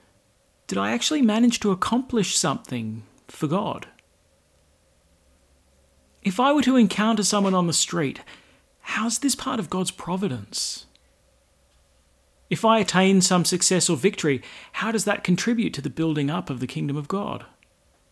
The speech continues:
The world as it strikes me, is it something that I consider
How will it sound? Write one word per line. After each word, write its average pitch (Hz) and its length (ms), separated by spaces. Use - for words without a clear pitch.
The 185 80
world 233 480
as 220 120
it - 140
strikes - 560
me, - 300
is 165 140
it 247 120
something 285 340
that 214 120
I 185 100
consider 180 420